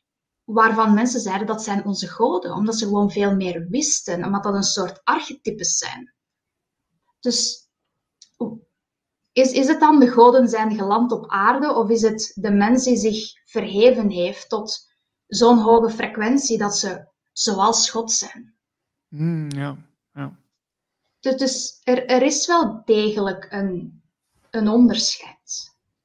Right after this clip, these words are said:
Speaker 1: Waar de mensen de verheven meesters en de heiligen en, en die dingen.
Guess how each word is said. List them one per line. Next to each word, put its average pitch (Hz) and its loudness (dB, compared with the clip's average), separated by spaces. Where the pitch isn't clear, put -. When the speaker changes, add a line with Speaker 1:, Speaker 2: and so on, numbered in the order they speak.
Speaker 1:
Waar 220 2
de 208 0
mensen 254 2
de 220 -6
verheven 208 2
meesters 190 -4
en 190 -4
de 180 -8
heiligen 190 -4
en, 190 -10
en 190 -10
die 226 0
dingen. 170 -8